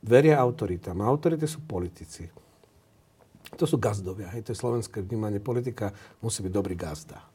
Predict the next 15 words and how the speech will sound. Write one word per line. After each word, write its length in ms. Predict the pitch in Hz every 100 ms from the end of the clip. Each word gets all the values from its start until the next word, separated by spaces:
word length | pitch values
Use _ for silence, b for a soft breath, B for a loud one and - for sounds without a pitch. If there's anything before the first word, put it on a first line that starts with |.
| _
hej. 240 | 95 113 131 b b b b b -
A 80 | 98
to 160 | -
je 80 | 113
ten, 320 | 107 107 107
tá 160 | - 110
autorita. 640 | 107 104 107 92 - - -
No 160 | 98 101
to 80 |
sú 160 | 165 208
tí 160 | 202 151
gazdovia 640 | 117 113 127 147 170 165
a 80 | 123
keď 160 | - 127
teraz 400 | - 147 139 -